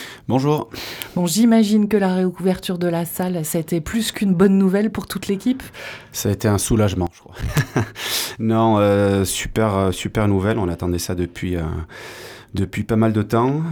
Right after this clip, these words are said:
Speaker 1: Euh, évidemment, au milieu, une crise sanitaire, des longs travaux. Euh, on pensait ouvrir un peu plus tôt. Euh, ce ne fut pas le cas, mais, euh, le plaisir en fut, euh, en fut meilleur, on va dire.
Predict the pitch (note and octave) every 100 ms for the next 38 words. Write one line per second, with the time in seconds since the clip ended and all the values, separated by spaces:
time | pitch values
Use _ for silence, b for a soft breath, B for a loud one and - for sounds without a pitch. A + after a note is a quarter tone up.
0 | - G2 F#2+ F#2+ F#2+ F#2+ F#2 F#2 F#2 -
1 | G2 F#2+ F#2+ F#2 G#2 G2+ F2+ F#2+ A2 G2
2 | - G2 F#2+ F#2+ F2+ - G2 G#2+ A#2 A#2
3 | A2+ G2 F#2+ F#2 - F#2 F2 F2+ G2 A2
4 | - B B B B - F#2 F#2 F2+ F2+
5 | F#2 F#2 F#2+ F#2 G#2 F#2+ A2 G2+ A#2+ A2
6 | A2+ A2 A2 C3 C#3 B - G2 F#2 F2+
7 | F2+ F2 F2 E2+ E2+ E2+ E2 - D#2+ -
8 | - E2 - E2 G2+ F#2 E2+ D#2+ D#2 B1+
9 | C2 - B B B B - E2+ - F#2
10 | A2 F#2+ F2+ - G2 G2 F#2 E2+ E2 D#2+
11 | - F#2 A#2 A2 G2+ G2 F#2+ F#2 F#2+ F2+
12 | F2+ F#2 F#2 F2+